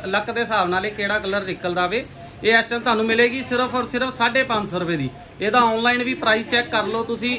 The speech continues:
ਇਹ ਓਰੀਜਨਲ ਰਹੇਗੀ, ਇਹ ਉਹੀ ਡੋਲ ਏ। ਆ ਫੜੀ ਬੇਟਾ, ਆ ਦੇਖੋਗਾ, ਇਹ ਸਾਰੇ ਪਾਸੇ ਘੁੰਮਦੀ ਏ। ਇਹ ਓਰੀਜਨਲ ਬ੍ਰਾਂਡ ਦੀ ਓਰੀਜਨਲ ਡੋਲ ਮਿਲੇਗੀ ਤੁਹਾਨੂੰ,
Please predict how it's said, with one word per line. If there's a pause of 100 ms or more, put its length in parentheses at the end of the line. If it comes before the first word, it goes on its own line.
ਇਹ
ਓਰੀਜਨਲ
ਰਹੇਗੀ,
ਇਹ
ਉਹੀ
ਡੋਲ
ਏ। (460)
ਆ
ਫੜੀ
ਬੇਟਾ,
ਆ
ਦੇਖੋਗਾ, (840)
ਇਹ
ਸਾਰੇ
ਪਾਸੇ
ਘੁੰਮਦੀ
ਏ।
ਇਹ
ਓਰੀਜਨਲ
ਬ੍ਰਾਂਡ
ਦੀ
ਓਰੀਜਨਲ
ਡੋਲ
ਮਿਲੇਗੀ
ਤੁਹਾਨੂੰ,